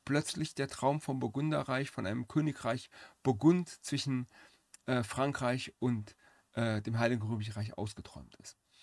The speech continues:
Wie gesagt, das Herzogtum bege-, geht nicht komplett unter. Der Philipp der Schöne trägt den Titel eines Herzogs von Burgund. Und nachdem eben die Habsburger Lande zwischen, äh, den Habsburgern, also Karl dem Kühnen auf der einen Seite,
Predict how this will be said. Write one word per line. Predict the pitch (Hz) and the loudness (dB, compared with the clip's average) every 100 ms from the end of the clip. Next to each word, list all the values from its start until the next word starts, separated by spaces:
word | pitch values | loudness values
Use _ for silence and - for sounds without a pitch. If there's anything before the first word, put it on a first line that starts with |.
| - - - - - - - _ _ _ _ _ _ _ _ - | -20 -18 -20 -20 -20 -20 -20 _ _ _ _ _ _ _ _ 2
Wie | |
gesagt, | 185 247 185 - - 147 | 10 12 12 8 -4 0
das | 131 147 | 2 8
Herzogtum | 170 196 160 202 190 - | 6 6 6 6 6 2
bege-, | - 131 131 - | -2 -2 -2 -2
geht | 147 196 | 0 2
nicht | 165 | 2
komplett | - 151 139 | 4 4 6
unter. | - 170 233 320 330 | 4 4 4 4 2
Der | 170 147 139 139 135 50 57 135 | 0 2 2 2 0 -4 -8 -2
Philipp | - 190 - | 6 8 8
der | 151 | 4
Schöne | - 180 233 269 - | 10 10 10 4 0
trägt | - 190 - | 6 6 8
den | 175 156 | 4 6
Titel | 196 202 | 4 4
eines | 123 151 - | 2 2 2
Herzogs | 147 156 - | 2 0 -2
von | 147 143 | 0 2
Burgund. | 131 123 226 - _ - - - - - - | 4 6 6 4 _ -18 -16 -14 -14 -14 4
Und | 160 165 - - | 6 6 4 -8
nachdem | 76 156 185 - 180 | 2 4 4 4 4
eben | 180 160 160 | 4 4 4
die | 147 135 | 4 2
Habsburger | 110 139 - 156 143 | 2 0 2 4 6
Lande | 151 180 | 6 4
zwischen, | - 160 160 147 143 147 | 2 0 2 2 2 0
äh, | - 135 | 0 2
den | 135 131 127 - | 2 2 0 -4
Habsburgern, | - 127 - 143 135 131 | 0 0 0 0 2 2
also | 113 120 | 0 -2
Karl | - 131 | 2 4
dem | 131 120 | 4 2
Kühnen | - 180 - | 2 2 2
auf | - | -2
der | - | 0
einen | 147 165 | 2 2
Seite, | 156 147 143 139 | 2 2 2 -2